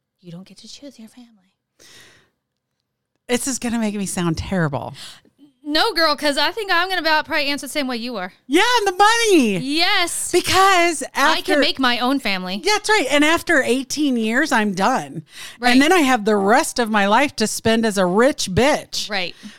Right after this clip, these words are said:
Speaker 2: But
Speaker 1: And because generational wealth, like, we all know this now, right? Generational wealth sets you up
Speaker 2: Forever.
Speaker 1: for success.
Speaker 2: Yes.
Speaker 1: So even if your daddy won't give you your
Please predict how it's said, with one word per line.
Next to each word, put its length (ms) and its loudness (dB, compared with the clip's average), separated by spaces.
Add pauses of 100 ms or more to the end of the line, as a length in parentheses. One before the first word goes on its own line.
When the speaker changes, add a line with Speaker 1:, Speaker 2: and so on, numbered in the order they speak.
(240)
Speaker 2:
But 420 2 (200)
Speaker 1:
And 120 -4
because 480 -4
generational 560 -6
wealth, 300 -2
like, 140 -8
we 120 -10
all 120 -8
know 180 -6
this 220 -12
now, 200 -12
right? 240 -8
Generational 560 -10
wealth 280 -4
sets 440 -8
you 200 -6
up 280 -2 (180)
Speaker 2:
Forever. 460 4
Speaker 1:
for 100 2
success. 680 2
Speaker 2:
Yes. 300 0
Speaker 1:
So 180 0
even 300 -4
if 220 -4
your 400 -6 (260)
daddy 380 -8
won't 240 -8
give 120 -2
you 140 -2
your 260 -8